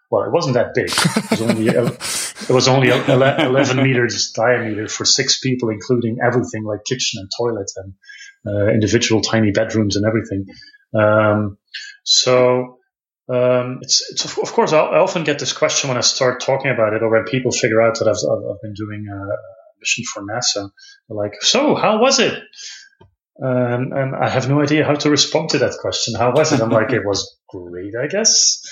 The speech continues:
Um, it's, I mean, it's obviously life, life changing. I mean, this is, this is something that definitely teaches you a lot about people,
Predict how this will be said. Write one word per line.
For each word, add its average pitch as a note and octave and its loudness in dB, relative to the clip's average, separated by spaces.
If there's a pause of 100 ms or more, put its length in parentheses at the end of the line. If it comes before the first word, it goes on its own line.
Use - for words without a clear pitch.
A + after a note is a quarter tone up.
(380)
Um, A#2+ 0 (240)
it's, C3+ 0
I C#3+ 2
mean, D3 0 (280)
it's - -2
obviously B2 0
life, G2+ -2
life G2 -6
changing. E2+ -6
I F#2 -12
mean, F#2+ -8
this G#2 -2
is, G2 0
this G2+ -4
is G2 2
something G2+ -6
that F#2 -6
definitely F#2+ -2
teaches A#2+ 0
you G2 0
a - 2
lot G2+ 2 (560)
about G#2 -2
people, - -2